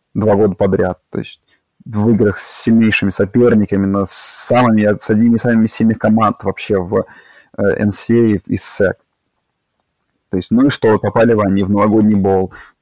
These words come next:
Был бы лучший результат, чем с Вашингтон Хаскис? Я думаю, что нет. Было бы точно так же.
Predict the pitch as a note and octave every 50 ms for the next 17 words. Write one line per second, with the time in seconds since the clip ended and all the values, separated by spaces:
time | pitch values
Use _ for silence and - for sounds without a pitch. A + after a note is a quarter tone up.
0 | - - G#2 G2+ G2+ A2+ A2+ B2 B2+ B2 B2 B2+ B2+ C3+ C3 - A#2+ A2 - -
1 | - - - - B2 A2+ - A#2 - - A#2 - A#2+ A2+ - - - - - -
2 | - B2 - - G#2 A2 A#2 B2+ A#2 A2 G#2+ - - - G#2 G2 - - - F#2+
3 | A2+ A2+ A2+ F#2+ G2+ - A2 G2 - - - - - - - A2 A2 B2